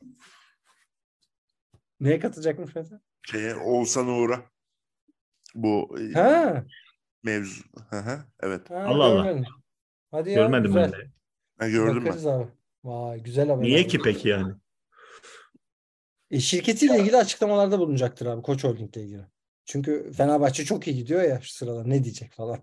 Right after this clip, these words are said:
Speaker 1: <laughs> Kesin abi saçma sapan bir şey olur orada ya. Tam galibiyet serisi gelmişken. Ya Muhammed, şeyle ilgili fikrini merak ediyorum abi. Şimdi gireceğiz Formula bire de. Mete, sen de aynı şekilde söyle. Arda Güler'i oynatır mıydın?
Speaker 3: Kesinlikle.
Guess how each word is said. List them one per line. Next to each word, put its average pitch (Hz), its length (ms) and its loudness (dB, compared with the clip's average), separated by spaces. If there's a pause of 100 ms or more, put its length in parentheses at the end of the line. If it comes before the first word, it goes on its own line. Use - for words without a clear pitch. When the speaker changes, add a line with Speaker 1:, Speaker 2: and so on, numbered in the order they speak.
Speaker 1:
<laughs> - 600 -6
Kesin 160 320 -2
abi 160 220 0
saçma 170 320 -6
sapan 151 380 -6
bir 139 40 -8
şey 147 180 -4
olur 139 160 -2
orada 117 260 -6
ya. 117 260 -10
Tam 131 240 -2
galibiyet 131 440 -2
serisi 131 380 -8
gelmişken. 135 600 -6 (760)
Ya 208 180 4
Muhammed, 208 320 2
şeyle 190 360 2
ilgili 165 180 -2
fikrini 160 320 -10
merak 151 260 2
ediyorum 131 240 -2
abi. 127 140 -4
Şimdi 143 200 -4
gireceğiz 139 280 -2
Formula 127 300 -4
bire 127 180 -6
de. 113 140 -12 (100)
Mete, 135 240 -4
sen 135 260 0
de 127 40 0
aynı 123 160 -2
şekilde 120 340 -8
söyle. 117 240 -8 (160)
Arda 170 260 2
Güler'i 180 260 2
oynatır 165 380 0
mıydın? 135 340 -8 (1400)
Speaker 3:
Kesinlikle. 113 720 -2